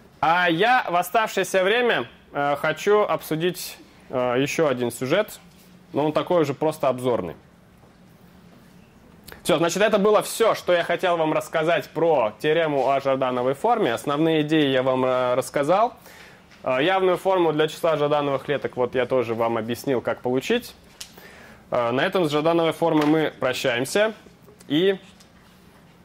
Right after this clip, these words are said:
а, переходим к последнему сюжету.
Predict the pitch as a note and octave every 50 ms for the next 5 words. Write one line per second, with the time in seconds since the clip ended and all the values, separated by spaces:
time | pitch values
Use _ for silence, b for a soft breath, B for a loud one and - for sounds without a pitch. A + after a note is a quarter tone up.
0 | - - - - C3 C3+ C3+ C3 B2+ - D3 D3 D3 - F3 F#3+ F#3 F3+ F3 D#3
1 | C#3 - - - - C#3 B2+ - - D#3 D3 D3 C#3+ C#3 B2+ - - C3 A#2+ G2
2 | E2+ - -